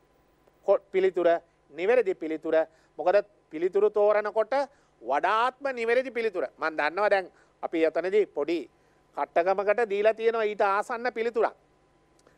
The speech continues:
දැන් මොකද පැස්ටරීකරණය කරන්න පුළුවන් ක්‍රම දෙකක් තියෙනවා. එකක් තමයි අඩු උෂ්ණත්වයේ වැඩි කාලයක්. ඒක තමයි සෙන්ඩේට් අංශක හැට තුනක මිනිත්තු තිහක්.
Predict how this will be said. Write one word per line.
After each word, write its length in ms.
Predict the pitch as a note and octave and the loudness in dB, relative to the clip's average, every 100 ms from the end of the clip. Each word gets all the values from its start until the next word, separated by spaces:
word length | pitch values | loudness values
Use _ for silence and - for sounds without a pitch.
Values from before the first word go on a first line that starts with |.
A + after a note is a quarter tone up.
| - | -6
දැන් 180 | C#3+ G2+ | -6 -6
මොකද 240 | C3+ D#3 D#3+ - _ | -4 0 0 -2 _
පැස්ටරීකරණය 840 | C#3+ C3 F#3+ G3+ G#3 G#3+ A3 A3+ | -2 -2 0 2 2 0 -2 -2
කරන්න 260 | G#3+ A3+ A#3 | -2 -4 -2
පුළුවන් 240 | A#3+ B3 | -2 -2
ක්‍රම 200 | G#3 G#3 | -2 -2
දෙකක් 320 | A3+ A3+ A#3+ - | 0 2 0 -4
තියෙනවා. 280 | D#3 A#2 | -12 -10
එකක් 240 | C#3+ G#3 - | -6 -4 -2
තමයි 440 | A3+ A#3+ D4 C#4 - _ _ _ _ - | -4 -2 -2 -2 -8 _ _ _ _ -6
අඩු 220 | E3 F#3 | -2 0
උෂ්ණත්වයේ 760 | C4 - C4 C4 - C#4 D4+ C#4 | 0 0 -2 -2 -4 -4 -2 0
වැඩි 220 | B3 C4 | -2 -2
කාලයක්. 440 | C4+ C4 G#3+ C3 - _ _ _ _ _ _ _ _ _ _ _ _ - | -2 0 0 -2 -6 _ _ _ _ _ _ _ _ _ _ _ _ -6
ඒක 100 | E3 | -4
තමයි 420 | E3 F3+ C4+ A3+ - _ _ | -2 -2 0 -2 -6 _ _
සෙන්ඩේට් 460 | - G3 A#3 A#3 | -6 0 0 0
අංශක 300 | A#3+ A3+ A3+ | -4 -6 -6
හැට 260 | F#3+ E3 G#3+ | -4 -2 -2
තුනක 320 | A3 A#3 A#3+ D4+ C#4+ _ | -2 -2 0 -2 -2 _
මිනිත්තු 380 | E3+ G3+ A3+ C#4+ | -10 -8 -6 -6
තිහක්. 280 | C4 A#3 | 0 -2